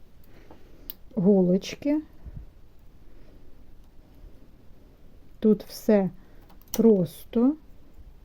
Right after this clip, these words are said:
Взяли з сусідньої, навісили на пусту. Так. І переходжу на ліву сторону.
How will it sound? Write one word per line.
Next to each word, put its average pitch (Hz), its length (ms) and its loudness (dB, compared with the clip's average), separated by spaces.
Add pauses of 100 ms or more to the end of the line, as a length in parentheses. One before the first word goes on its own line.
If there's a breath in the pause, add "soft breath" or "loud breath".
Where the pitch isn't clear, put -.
(1200 soft breath)
Взяли 202 580 4
з - 60 -8 (120)
сусідньої, 233 840 6
навісили 202 800 2
на 190 160 4
пусту. - 540 -6 (1400 loud breath)
Так. 170 540 -8 (3000 soft breath)
І 339 160 -2
переходжу 233 840 0
на 208 260 2
ліву 208 340 0
сторону. 180 540 -6